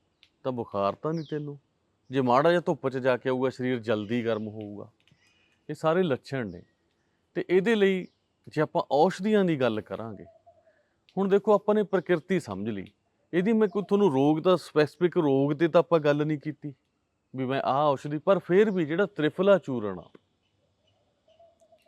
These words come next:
ਇਹ ਹੁਣ ਇੱਥੇ ਪਿੱਤ ਪ੍ਰਕਿਰਤੀ ਦੇ ਵਿੱਚ ਅਸੀਂ ਲੈ ਸਕਦੇ ਹਾਂ। ਹਰੜ ਇੱਕ, ਬਹੇੜਾ ਦੋ, ਆਮਲਾ ਤਿੰਨ ਭਾਗ, ਸੌ ਗ੍ਰਾਮ, ਦੋ ਸੌ ਗ੍ਰਾਮ, ਤਿੰਨ ਸੌ ਗ੍ਰਾਮ।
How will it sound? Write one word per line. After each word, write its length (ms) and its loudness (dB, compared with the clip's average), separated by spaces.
ਇਹ 200 0
ਹੁਣ 280 -2
ਇੱਥੇ 340 0
ਪਿੱਤ 400 -2
ਪ੍ਰਕਿਰਤੀ 520 -2
ਦੇ 120 2
ਵਿੱਚ 260 -2
ਅਸੀਂ 220 -4
ਲੈ 160 2
ਸਕਦੇ 440 -8
ਹਾਂ। 80 -10
ਹਰੜ 480 -2
ਇੱਕ, 300 -10
ਬਹੇੜਾ 520 -4
ਦੋ, 380 -6
ਆਮਲਾ 500 -8
ਤਿੰਨ 340 -4
ਭਾਗ, 240 -8
ਸੌ 400 -2
ਗ੍ਰਾਮ, 380 -4
ਦੋ 180 -6
ਸੌ 260 -6
ਗ੍ਰਾਮ, 260 -6
ਤਿੰਨ 240 -12
ਸੌ 220 -16
ਗ੍ਰਾਮ। 280 -20